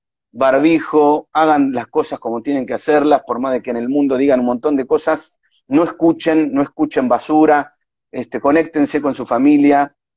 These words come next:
este, y nada, disfruten en familia, porque en algún momento esto se corta, volvemos a la vida normal, entre paréntesis, y todo esto que estamos haciendo hoy, esto que yo estoy haciendo hoy, va a ser a veces difícil de hacerlo. Les mando un beso, nos vemos mañana, cuídense,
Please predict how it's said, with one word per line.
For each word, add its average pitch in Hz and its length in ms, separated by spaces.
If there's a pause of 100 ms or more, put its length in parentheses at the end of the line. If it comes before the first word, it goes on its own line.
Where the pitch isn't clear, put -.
(140)
este, 123 540
y 127 240
nada, 135 420 (180)
disfruten 156 720 (360)
en 131 140
familia, 143 360
porque 117 180
en 123 80
algún 147 140
momento 147 480
esto 135 260
se 123 180
corta, 147 680 (220)
volvemos 139 500
a 123 60
la 123 80
vida 139 200
normal, 143 500
entre 113 260
paréntesis, 143 680
y 117 100
todo 147 200
esto 147 220
que 120 60
estamos 135 300
haciendo 123 380
hoy, 143 260 (560)
esto 156 260
que 110 100
yo 127 80
estoy 123 160
haciendo 120 300
hoy, 143 260 (100)
va 127 80
a - 20
ser 123 220
a 104 80
veces 120 260
difícil 117 460
de 113 80
hacerlo. 104 440 (520)
Les 131 120
mando 175 200
un 165 60
beso, 196 360
nos 139 140
vemos 160 220
mañana, 175 520
cuídense, 170 640